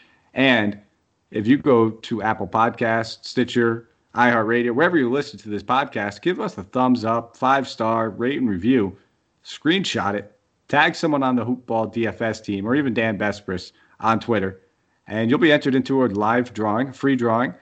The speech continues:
we'll be holding over the next few weeks where you get a free fantasy pass. So,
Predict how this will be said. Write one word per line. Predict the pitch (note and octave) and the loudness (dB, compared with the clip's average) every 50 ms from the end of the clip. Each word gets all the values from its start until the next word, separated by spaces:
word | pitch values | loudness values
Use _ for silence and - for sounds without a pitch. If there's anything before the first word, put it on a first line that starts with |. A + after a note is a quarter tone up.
| _ - _ _ _ | _ -20 _ _ _
we'll | - A#2 G#2+ | -6 -4 0
be | A2+ A2+ | 0 2
holding | A2+ A#2 A2+ G#2+ A#2 A#2 | 2 2 2 0 0 -2
over | A2+ A2 G#2+ | 0 -2 -2
the | A2+ | 0
next | A2+ A2 G#2+ - | -2 -2 -4 -2
few | - A#2 G2+ | -2 -2 2
weeks | G2 C3+ D#3+ D3 - - - - | 2 4 2 2 0 -4 -2 0
where | A2+ A2+ A2+ A#2 A#2+ A#2+ - _ _ _ _ _ _ | 2 4 4 2 0 -4 -12 _ _ _ _ _ _
you | - G#2 A2+ B2 | -2 2 2 4
get | A#2+ B2 B2 B2 - | 6 4 2 4 2
a | C#3 C3+ | 2 2
free | C3 C3+ - A2 A#2 B2 | 2 2 2 4 4 4
fantasy | A#2+ C3+ C#3+ D#3+ F#3 F3+ - F2 | 4 4 4 4 2 0 -4 -4
pass. | F2 G2+ F2 - - - | -4 -4 -4 -6 -8 -4
So, | - C#3 B2+ A#2+ B2 B2 - | 0 2 2 2 2 0 -4